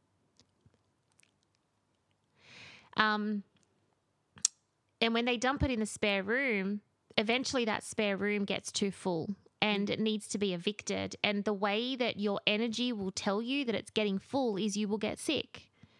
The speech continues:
Speaker 1: When it tells you that it needs to be evicted and you've not listened, you will get beyond sick so that it stops you and you have to do some kind of purge of energy,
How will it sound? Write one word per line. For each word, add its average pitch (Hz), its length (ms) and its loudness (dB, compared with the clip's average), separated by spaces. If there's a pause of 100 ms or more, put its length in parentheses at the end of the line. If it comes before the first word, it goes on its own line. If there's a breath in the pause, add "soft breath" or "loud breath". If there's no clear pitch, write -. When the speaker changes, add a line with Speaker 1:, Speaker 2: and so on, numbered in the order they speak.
(680 soft breath)
Speaker 1:
When 220 180 2
it - 140 -2
tells 240 300 0
you 240 120 0
that 214 100 2
it - 80 -2
needs 214 280 0
to 214 80 -2
be 208 140 2
evicted 202 520 0
and 196 140 0
you've 202 240 -2
not 208 200 0
listened, 220 760 -2 (560)
you 214 180 0
will 214 100 2
get 202 260 0 (280)
beyond 220 460 4
sick - 580 -6 (160)
so 214 180 2
that 190 220 0
it - 120 -2 (140)
stops - 600 0
you 185 220 0
and 202 120 0
you 202 100 0
have 196 300 -2
to 202 60 -6
do 190 180 -2
some 190 240 0
kind 175 220 -2
of - 140 -8
purge 180 360 0
of 175 80 -4
energy, 202 540 -2